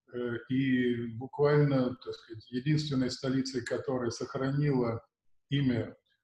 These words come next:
так называемого колонизатора Браза де Саварняна,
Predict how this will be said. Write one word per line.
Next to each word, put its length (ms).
так 140
называемого 640
колонизатора 1000
Браза 840
де 160
Саварняна, 840